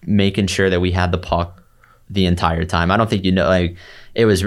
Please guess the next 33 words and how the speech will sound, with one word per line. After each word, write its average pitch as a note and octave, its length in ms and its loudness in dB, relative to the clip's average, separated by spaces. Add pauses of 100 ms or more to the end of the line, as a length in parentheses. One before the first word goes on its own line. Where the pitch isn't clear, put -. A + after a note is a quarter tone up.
if G2+ 160 -2
we A#2+ 60 2
had A2+ 80 4
to G#2 80 2
regroup A2+ 440 2
it, A2 100 4
we G2 160 0
go G2+ 180 2
and F#2+ 100 2
regroup. F2 400 0
If E2 160 -4
we G2+ 80 0
didn't G2+ 160 0
see G#2 140 0
a F#2+ 80 2
look, G2+ 440 0
just F2 300 -4
go G2 160 0
back G2 260 2
and F#2+ 100 0
regroup F2+ 440 -2
and F2 80 0
just F#2 240 0
control G2+ 420 2
the G2 80 2
puck. F2 300 -2
And G#2 100 -2
I A2+ 40 0
think A#2+ 180 -2
we A2 80 2
did F#2+ 220 0
that. F#2 260 2
And F2+ 220 -2